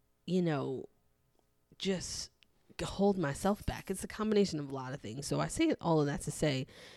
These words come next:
is when people say, you know, "What should you be doing? What should you be creating?"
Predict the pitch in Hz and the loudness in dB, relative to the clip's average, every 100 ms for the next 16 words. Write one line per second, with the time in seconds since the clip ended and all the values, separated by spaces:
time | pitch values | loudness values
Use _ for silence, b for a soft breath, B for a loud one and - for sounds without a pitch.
0 | B - 165 165 - 226 208 185 185 170 | B 0 4 4 4 0 0 0 2 2
1 | 165 156 156 - - 196 175 175 165 151 | 4 4 4 2 2 0 2 0 -2 0
2 | 156 175 156 139 143 156 - 170 160 156 | 2 4 4 2 0 -2 -2 -4 -2 -2
3 | 147 - - - 165 147 | -6 -8 -8 -2 -2 -2